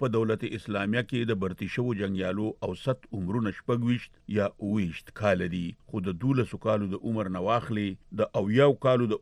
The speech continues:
عمره پورې جنګیالي هم داعش سره کار کوي. ریپورت لیکي چې د څلورو سوو جنګیالو عمرونه د اتلسو کالو نه کم دي. په دوی کې زیاتره،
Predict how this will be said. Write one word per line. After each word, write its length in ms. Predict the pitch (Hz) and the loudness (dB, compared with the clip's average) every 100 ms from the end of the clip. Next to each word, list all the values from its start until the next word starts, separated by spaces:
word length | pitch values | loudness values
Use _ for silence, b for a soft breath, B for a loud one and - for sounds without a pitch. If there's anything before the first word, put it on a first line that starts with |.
| 139 | 0
عمره 200 | 135 117 107 | 0 0 0
پورې 300 | 127 113 95 | 0 2 0
جنګیالي 420 | 98 95 98 104 117 | 0 0 2 2 2
هم 560 | 117 87 - - - | 2 0 -6 -16 -4
داعش 320 | 95 95 120 - | 2 2 2 -2
سره 240 | - 95 82 - - - | -2 -2 -2 -6 -14 -2
کار 240 | 104 92 - 104 | -2 -2 -4 -2
کوي. 180 | 92 - _ - | -2 -6 _ 4
ریپورت 380 | 120 - 160 - 147 | 4 8 8 8 0
لیکي 240 | 120 160 | 0 0
چې 220 | 160 139 120 | 0 0 -2
د 80 | - | 0
څلورو 380 | 113 147 151 131 | 0 2 0 0
سوو 220 | 135 135 110 | 0 0 0
جنګیالو 500 | 110 104 101 107 120 131 110 | 0 2 2 2 0 -2 -2
عمرونه 400 | 98 107 123 101 - 120 | 0 2 2 0 -4 -6
د 100 | 117 - | -6 -6
اتلسو 540 | - 143 135 110 101 117 | -2 0 0 -4 -4 0
کالو 280 | 107 92 87 | 0 0 -4
نه 80 | 90 | 0
کم 160 | 113 98 90 | 2 2 0
دي. 140 | 90 90 - _ | -2 -4 -12 _
په 140 | 101 92 | -4 0
دوی 180 | 113 139 | 2 2
کې 200 | 123 92 | 0 0
زیاتره، 500 | 98 98 - 135 110 | 0 0 0 2 2